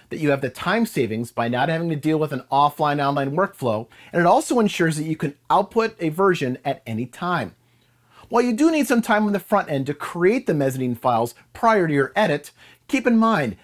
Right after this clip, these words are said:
this is at the beginning of the post process, where stress is traditionally lower than the stress at the end of a project, when you're racing to conform and deal with all of the issues inherent to conforming.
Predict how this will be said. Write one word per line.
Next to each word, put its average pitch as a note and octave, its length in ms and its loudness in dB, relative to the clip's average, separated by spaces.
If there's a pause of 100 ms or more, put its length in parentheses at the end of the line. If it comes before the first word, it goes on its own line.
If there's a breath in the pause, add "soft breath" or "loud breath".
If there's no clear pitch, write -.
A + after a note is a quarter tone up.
this E3+ 200 -6
is F3+ 80 0
at G3 100 2
the G3 60 -6
beginning A3+ 560 2
of F3+ 80 2
the C#3 80 0
post B2 280 -4
process, G2 520 -2 (340 soft breath)
where C#3+ 100 -2
stress F3 400 0
is F3 80 -4
traditionally F3+ 520 -2
lower F3+ 600 4
than C#3+ 120 -4
the C3+ 80 -2
stress - 400 -4
at C3+ 80 -8
the D#3+ 180 -10
end F3+ 220 0
of C3 60 -2
a B2+ 60 -2
project, F#2+ 600 -4 (260 soft breath)
when C3+ 140 -4
you're B2 120 0
racing D#3+ 440 0
to F3 60 -2
conform E3+ 640 0 (120)
and C3 220 -4
deal C#3+ 180 2
with D#3 160 -2
all C#3+ 140 2
of D#3 60 -4
the E3+ 140 -6
issues C#3 380 -2
inherent D3+ 680 -4
to B2 100 -14
conforming. A#2 540 -6